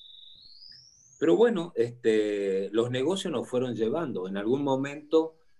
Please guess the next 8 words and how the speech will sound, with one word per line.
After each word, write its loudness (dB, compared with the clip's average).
la -4
exportación -2
de 4
fruta -2
fresca -4
tomó -2
volumen 0
contra -6